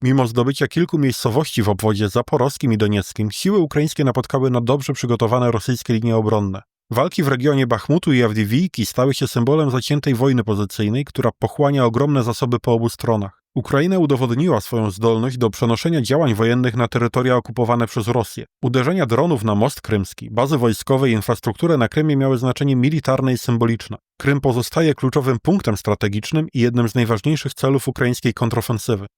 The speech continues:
Kreml ogłosił kolejną falę mobilizacji, która jednak okazała się nieefektywna. Brak wyszkolenia, niskie morale i problemy logistyczne ograniczyły skuteczność nowych rosyjskich sił. Ukraińska armia skutecznie odpierała rosyjskie ataki w regionie ługańskim i charkowskim.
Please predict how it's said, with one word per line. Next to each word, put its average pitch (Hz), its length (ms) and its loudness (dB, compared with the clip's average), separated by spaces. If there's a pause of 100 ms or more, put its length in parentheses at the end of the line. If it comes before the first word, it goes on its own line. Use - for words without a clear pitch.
(180)
Kreml 127 280 0
ogłosił 131 440 0
kolejną 135 400 0
falę 113 240 0
mobilizacji, 107 680 0
która 123 260 0
jednak 123 260 0
okazała 123 400 0
się 127 140 -2
nieefektywna. 117 760 -2 (120)
Brak 117 240 0
wyszkolenia, 113 640 0
niskie 131 320 0
morale 120 380 4
i 113 60 2
problemy 139 400 0
logistyczne 123 540 0
ograniczyły 123 480 2
skuteczność 127 540 -4
nowych 127 280 -2
rosyjskich 117 460 -4
sił. 104 240 -6 (260)
Ukraińska 143 540 -2
armia 143 280 2
skutecznie 143 520 -2
odpierała 127 440 2
rosyjskie 120 500 0
ataki 120 300 -2
w 101 60 -4
regionie 113 380 2
ługańskim 117 600 0
i 110 40 0
charkowskim. - 600 -4